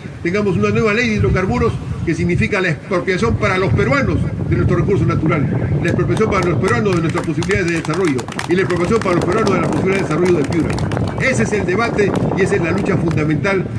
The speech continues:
que ahora hay que enfrentar. Ciertamente que todo indica que la vamos a ganar. Hay un mayoritario consenso claro en el Perú. Inclusive se está convocando ya para hacerlo efectivo, pero hay que tener mucho cuidado. Hay mucha propaganda de que la refinería es un gasto excesivo. Mentira,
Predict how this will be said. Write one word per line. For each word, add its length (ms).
que 80
ahora 160
hay 60
que 80
enfrentar. 420
Ciertamente 720
que 100
todo 200
indica 280
que 80
la 80
vamos 240
a 60
ganar. 280
Hay 120
un 240
mayoritario 760
consenso 520
claro 340
en 80
el 80
Perú. 300
Inclusive 500
se 100
está 180
convocando 540
ya 240
para 380
hacerlo 320
efectivo, 480
pero 160
hay 80
que 100
tener 280
mucho 380
cuidado. 380
Hay 160
mucha 240
propaganda 560
de 140
que 100
la 80
refinería 540
es 80
un 120
gasto 260
excesivo. 440
Mentira, 640